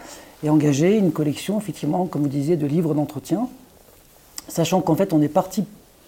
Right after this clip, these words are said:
sur et par la montagne. C'est une collection qui compte, euh,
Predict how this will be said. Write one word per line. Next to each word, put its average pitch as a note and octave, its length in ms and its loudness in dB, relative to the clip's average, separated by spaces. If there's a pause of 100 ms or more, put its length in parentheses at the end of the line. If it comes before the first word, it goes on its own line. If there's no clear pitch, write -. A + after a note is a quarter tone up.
(300)
sur G#3 420 2
et C3+ 60 2
par E3+ 240 4
la D#3+ 120 6
montagne. E3+ 520 4 (800)
C'est D#3+ 140 -4
une C3+ 40 -4
collection F3 480 0
qui D#3 140 -6
compte, D#3+ 360 -2
euh, F#3 680 -4